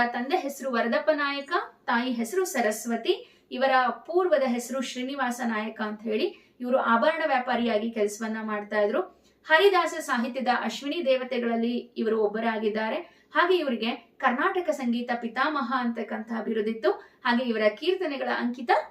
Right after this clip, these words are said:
ಪುರಂದರ ವಿಠಲ. ಕವಿ ಪರಿಚಯವನ್ನ ಕೇಳಿದ್ರೆ ಇಷ್ಟನ್ನ ನೀವು ಬರಿಬೇಕಾಗತ್ತೆ. ಇನ್ನ ಈ ಬೇವು ಬೆಲ್ಲದೊಡಿಡಲೇನು ಫಲ ಅಂತ ಪದ್ಯ ಇದೆಯಲ್ವಾ, ಈ ಒಂದು ಪದ್ಯದ ಆಶಯ ಏನು ಅಂತ ಹೇಳಿ ನಾವು ನೋಡೋದಾದ್ರೆ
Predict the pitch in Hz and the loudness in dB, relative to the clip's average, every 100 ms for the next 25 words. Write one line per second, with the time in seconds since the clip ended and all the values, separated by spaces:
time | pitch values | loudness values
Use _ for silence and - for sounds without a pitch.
0 | - 294 262 240 226 202 202 196 - - | -8 -2 0 2 0 0 0 -2 -4 -12
1 | _ - 285 294 302 262 240 269 240 233 | _ -6 -4 -2 -2 -2 0 -2 0 -2
2 | 233 220 233 370 277 - 302 269 262 247 | -2 -4 0 -2 -2 0 0 0 -2 -2
3 | 240 214 208 208 208 214 202 208 302 - | -2 2 4 4 0 0 0 0 -2 -4
4 | - _ _ 381 440 285 349 - - 302 | -6 _ _ -2 2 2 0 -2 -6 -2
5 | 311 226 311 392 415 311 302 320 285 269 | -2 -2 4 6 8 10 10 8 4 2
6 | 262 262 254 277 - 247 226 214 226 247 | 2 0 -2 -2 -4 0 0 -2 -4 -2
7 | 226 202 240 208 214 208 269 330 233 _ | -2 0 0 0 2 2 2 0 -2 _
8 | _ - 392 427 370 349 302 254 294 277 | _ 6 8 8 6 4 2 4 2 2
9 | 233 277 - 392 339 262 254 233 233 233 | 2 0 0 2 2 -2 0 0 0 0
10 | 226 214 208 214 202 226 277 330 277 359 | 0 0 0 0 0 2 2 2 0 -4